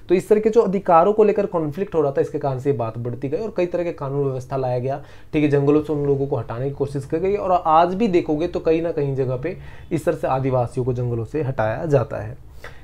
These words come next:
तीसरे यहाँ पे इतिहासकार आते हैं रवि रंजन करके, ठीक है, रवि रंजन करके। तो रवि रंजन के द्वारा भी यहाँ पे बोला गया,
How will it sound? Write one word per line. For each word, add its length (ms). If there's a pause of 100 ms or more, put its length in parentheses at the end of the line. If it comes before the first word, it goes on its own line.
(140)
तीसरे 280
यहाँ 120
पे 100
इतिहासकार 520
आते 180
हैं 80
रवि 320
रंजन 340
करके, 300 (340)
ठीक 120
है, 140 (240)
रवि 320
रंजन 320
करके। 260 (360)
तो 60
रवि 260
रंजन 300
के 100
द्वारा 220
भी 100
यहाँ 140
पे 80
बोला 280
गया, 240